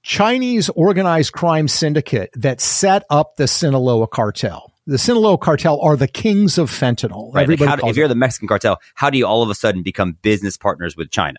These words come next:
Speaker 1: Exactly.
Speaker 2: Right.
Speaker 1: How do you, how do you, how do you even get the precursors? How do you get the pill presses? How do you get all of that? You get it because a criminal syndicate called U B G, based out of China,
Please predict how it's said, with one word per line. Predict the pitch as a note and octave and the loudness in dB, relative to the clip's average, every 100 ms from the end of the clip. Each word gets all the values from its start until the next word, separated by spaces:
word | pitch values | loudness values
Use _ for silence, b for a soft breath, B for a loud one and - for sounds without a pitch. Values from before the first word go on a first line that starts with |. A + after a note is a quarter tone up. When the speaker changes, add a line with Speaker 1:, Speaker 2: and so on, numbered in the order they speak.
| - | 0
Speaker 1:
Exactly. | F#3+ G3 C4+ - A2+ | 0 2 0 0 -2
Speaker 2:
Right. | A#2 | 2
Speaker 1:
How | B3+ | 0
do | B3+ | 0
you, | |
how | C#3 C4 | 0 0
do | C4+ | 2
you, | B3+ - | 0 -2
how | B2 G3+ | -2 0
do | A3+ | 2
you | A3+ | 2
even | F#3+ F3 | 2 2
get | E3+ F3 | 0 -2
the | |
precursors? | - F3 - A2+ A2+ G2+ | 0 -2 0 -4 -4 -6
How | D3+ G3+ | 0 0
do | G#3 | 2
you | |
get | F#3+ - | 0 -2
the | D3 | -2
pill | D#3+ D3+ | -2 -2
presses? | - G#2 A2+ | -4 -6 -6
How | D3 D#3+ | -2 2
do | |
you | D#3 | 2
get | C#3 D#3 | 2 2
all | B2+ A2+ | 2 2
of | G2+ | -2
that? | F#2 B B B | -6 B B B
You | D3+ D#3 | 0 0
get | A#2+ G3+ G#3 | 2 2 2
it | F3+ | 0
because | C#3 C3+ C#3+ C3+ C3 | -2 0 2 4 4
a | B2 | 0
criminal | A#2+ - D#3+ F3+ F3 | 0 0 0 2 0
syndicate | - B2+ C3 C3+ - | 0 0 0 -4 -6
called | - B2 G2+ | -2 0 -2
U | G#2 A#2+ D3 | -2 0 2
B | D3+ D3+ | 2 0
G, | - A#2+ F#2 A2+ A#2+ A#2 | 0 -2 -2 -8 -12 -8
based | B2 A#2+ - | -4 -2 0
out | C3 | 0
of | D3 | 0
China, | - B2+ G#2 F#2+ | -2 -2 -2 -6